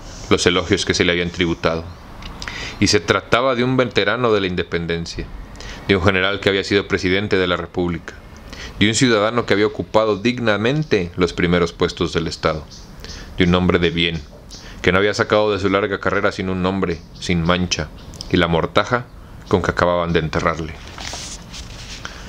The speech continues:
Cuando el general de Yáñez derrotó y fusiló en Sonora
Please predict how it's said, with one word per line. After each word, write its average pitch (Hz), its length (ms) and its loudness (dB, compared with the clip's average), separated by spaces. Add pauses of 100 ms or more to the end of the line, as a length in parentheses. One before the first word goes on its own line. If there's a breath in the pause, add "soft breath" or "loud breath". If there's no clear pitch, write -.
(460 loud breath)
Cuando 90 200 2
el 87 60 2
general 107 420 2
de 104 120 2
Yáñez 101 600 0 (140)
derrotó 98 380 4
y 120 40 0
fusiló 104 320 2
en 98 100 0
Sonora 90 400 2